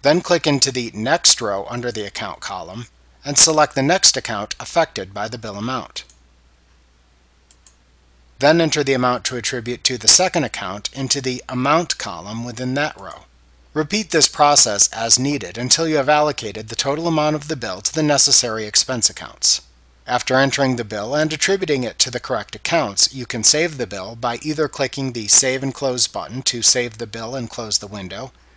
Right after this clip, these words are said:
or clicking the Save and New button to save the transaction but leave the Enter Bills window open for further bill entry.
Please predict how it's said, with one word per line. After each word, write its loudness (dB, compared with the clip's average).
or 0
clicking 2
the -2
Save 6
and -4
New 0
button -10
to 0
save 4
the -14
transaction -4
but -6
leave -4
the -8
Enter -6
Bills -6
window -8
open -8
for -6
further -2
bill -14
entry. -8